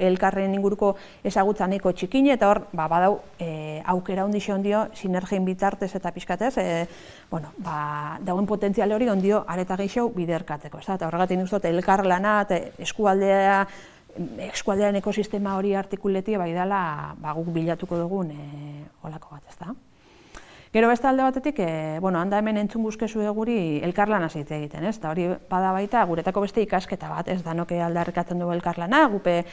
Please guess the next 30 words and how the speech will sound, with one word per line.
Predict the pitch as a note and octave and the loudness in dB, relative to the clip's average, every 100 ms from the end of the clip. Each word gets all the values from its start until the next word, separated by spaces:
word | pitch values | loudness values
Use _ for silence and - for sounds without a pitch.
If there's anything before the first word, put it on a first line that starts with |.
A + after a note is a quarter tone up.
| - - - | -14 -16 -2
hori | F3+ E3 | 0 2
oinarri | D#3 E3+ F#3+ F#3 | 0 -2 0 0
bezala, | D3+ B3 C4+ C4 G3+ | 0 4 6 6 6
eta | F#3+ | 4
ez, | A#3+ | 2
gure | F#3 F#3+ | 2 2
dinamika | F#3+ F#3 F#3+ F#3 F3+ F3+ | 2 2 0 0 0 0
guztietara | F3+ - G3+ G3 F#3 | -2 -2 0 2 2
eruen | F#3 F#3+ F#3+ | 0 0 0
gure | F#3+ F#3+ | 2 2
dugun | F#3 F#3+ | 2 2
balio | F3 E3 G#3 F#3+ | 2 2 4 4
eta | F#3 F3+ F3+ F3 - | 4 4 6 4 2
praktika | G#3+ G#3 G3+ F3+ | 0 0 2 4
bat | F3+ | 4
bada. | F#3 F#3+ A#3+ D#4+ - - - - - - _ | 4 6 6 2 -6 -20 -20 -20 -20 -20 _
Egia | F3+ F#3 A3 | -2 4 6
elkarlana | G3+ G3+ G3 G#3+ A3+ G#3 | 6 4 2 4 4 4
esati | A3 G#3 G#3+ | 2 0 2
samurra | G#3 A3+ A3 | 2 2 4
dela, | A#3 A3+ | 4 2
eta | G3+ | 0
gero | F3 F#3+ F#3 - | 2 2 2 0
egitiek, | F#3 F#3+ G#3+ G#3 A3 A#3 - | -2 0 0 2 2 -2 -6
ba, | D3+ | -6
bere | D3+ D#3+ | -4 -2
konplejidadie | G3 F#3 F#3+ G3+ G#3 F#3+ G#3 G#3 | -2 0 2 2 2 2 2 2
badakarrela | E3+ F3+ E3 D#3 D3+ D3+ | 2 4 2 -2 -4 -4
baita, | D#3+ - | -6 -8
ezta? | - F3+ | -8 -6